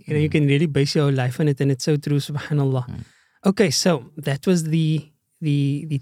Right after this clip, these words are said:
Speaker 1: turban, the turban categories.
Speaker 2: Okay. <laughs>
Speaker 1: Okay. Um, favorite Bukhari read?
Speaker 2: Favorite Bukhari read?
Speaker 1: Huh.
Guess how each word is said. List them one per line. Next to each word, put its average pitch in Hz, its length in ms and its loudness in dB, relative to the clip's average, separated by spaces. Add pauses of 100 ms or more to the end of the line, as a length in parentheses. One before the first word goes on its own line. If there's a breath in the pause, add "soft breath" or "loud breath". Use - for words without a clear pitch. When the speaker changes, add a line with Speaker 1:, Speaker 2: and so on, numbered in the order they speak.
Speaker 1:
turban, 151 560 2 (140)
the 143 100 -2
turban 151 400 0
categories. 143 540 -4 (140)
Speaker 2:
Okay. 107 340 -4
<laughs> - 100 -4
Speaker 1:
Okay. 151 320 2 (380 soft breath)
Um, 151 380 2 (180)
favorite 214 540 2
Bukhari 175 400 0
read? 156 160 0 (1200)
Speaker 2:
Favorite 107 560 -14
Bukhari - 460 -12
read? - 120 -14 (120)
Speaker 1:
Huh. 135 160 2